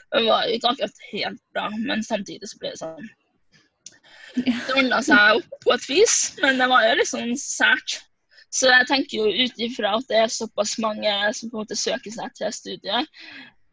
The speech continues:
Speaker 1: men jeg tror ikke det er så mange som fullfører, faktisk, så er det jo en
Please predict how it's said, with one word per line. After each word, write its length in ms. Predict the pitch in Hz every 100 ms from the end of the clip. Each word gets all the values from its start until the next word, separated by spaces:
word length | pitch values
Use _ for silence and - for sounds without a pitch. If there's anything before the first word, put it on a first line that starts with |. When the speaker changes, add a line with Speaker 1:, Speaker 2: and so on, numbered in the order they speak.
| -
Speaker 1:
men 140 | 220
jeg 60 | 214
tror 80 | 233
ikke 100 | 196
det 60 |
er 60 | 226
så 40 | 247
mange 200 | 233 202
som 100 | - 220
fullfører, 560 | 254 240 - 214 - 302
faktisk, 360 | 392 - 311 -
så 120 | 262
er 160 | 262 196
det 80 | 208
jo 120 | 311
en 120 | 311